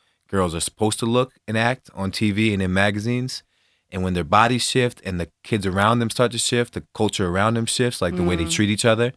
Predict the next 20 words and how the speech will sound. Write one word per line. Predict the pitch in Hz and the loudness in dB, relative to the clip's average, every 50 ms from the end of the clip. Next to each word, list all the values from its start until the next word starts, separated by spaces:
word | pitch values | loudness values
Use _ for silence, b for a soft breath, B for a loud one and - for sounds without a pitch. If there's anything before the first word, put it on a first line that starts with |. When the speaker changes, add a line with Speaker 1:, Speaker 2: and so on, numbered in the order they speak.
| _ _ _ _ _ _ | _ _ _ _ _ _
Speaker 2:
That's | - 214 233 | 2 2 4
why | - 240 | 6 6
Speaker 1:
Um, | 208 208 | 6 6
Speaker 2:
middle | - 254 | 6 6
Speaker 1:
they | - 110 | 4 6
Speaker 2:
school, | 107 - 123 | 6 6 6
Speaker 1:
go | 120 | 6
Speaker 2:
they're | - 185 | 6 4
Speaker 1:
from | 208 - | 4 4
Speaker 2:
so | - | 4
Speaker 1:
innocent | - 135 151 143 160 - 156 147 151 127 - | 6 6 6 4 4 4 4 4 4 2 0
to, | - 131 113 | 0 2 4
like, | 110 104 95 92 - _ _ | 4 4 2 2 -2 _ _
super | - - - - - 147 143 - 117 | -8 -8 -6 -4 -4 -4 -4 -4 -6
confused, | - - 107 98 - 120 117 113 110 107 101 - - - - _ _ _ _ _ | -6 -6 -6 -6 -2 0 0 2 2 2 0 -2 -6 -10 -12 _ _ _ _ _
Speaker 2:
Yeah. | - 180 185 185 185 185 | -10 -8 -6 -4 -4 -2
Speaker 1:
self-conscious, | 185 175 233 220 202 - - 110 - 202 - - 104 92 - - - _ - | 0 2 2 2 2 2 0 0 0 0 0 -2 -2 -2 -4 -6 -8 _ -10
and | 90 90 | -8 -4
almost | 92 104 104 98 87 - | -2 0 0 0 -2 -2
lost | 85 85 98 110 107 87 78 80 - - | 0 4 6 6 6 6 4 0 -4 -10